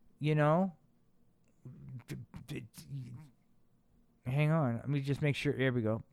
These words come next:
Boom. There he is, man, in his new home. Chad, marijuana junkie. I don't think, I don't think I could say it any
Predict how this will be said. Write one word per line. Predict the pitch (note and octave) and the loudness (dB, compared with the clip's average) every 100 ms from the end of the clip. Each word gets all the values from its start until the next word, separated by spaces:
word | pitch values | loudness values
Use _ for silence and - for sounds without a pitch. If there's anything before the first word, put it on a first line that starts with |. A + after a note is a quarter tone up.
| _ _ C#3+ C3+ | _ _ -10 -2
Boom. | C3 A#2 G#2 - _ _ _ _ _ _ _ _ _ _ _ _ _ _ | 0 -2 -6 -14 _ _ _ _ _ _ _ _ _ _ _ _ _ _
There | D3 D3 | 8 10
he | D#3 | 10
is, | F3+ D#3+ - | 8 4 -2
man, | C3+ D3+ D3 - | -6 -6 -8 -6
in | D3+ | -4
his | D3 C#3 | -4 -4
new | D#3+ D#3 | -2 0
home. | D#3+ D3 A2 G2+ - - - - - - | 2 2 2 -2 -8 -20 -20 -20 -20 -6
Chad, | - F3+ E3 E3+ F3+ F#3 E3+ _ _ _ _ _ - | 2 4 6 4 2 2 -4 _ _ _ _ _ -10
marijuana | C3+ D3+ D#3+ D#3+ D#3+ D3+ C#3+ B2 | 0 4 6 6 6 4 2 -2
junkie. | - B2 A#2 - G#2 G#2 - _ _ _ _ _ _ | -6 -6 -8 -14 -20 -20 -20 _ _ _ _ _ _
I | D3+ E3+ | -8 -4
don't | F3 D3 | -6 -6
think, | E3 D#3 - | -6 -6 -6
I | C#3+ | -4
don't | D#3 D3+ | -2 -2
think | - D#3 D3 | -4 -6 -4
I | C#3 | -6
could | C3 | -8
say | - C#3+ C3 B2+ | -8 -6 -4 -6
it | - - | -10 -8
any | D3+ D3+ | -6 -6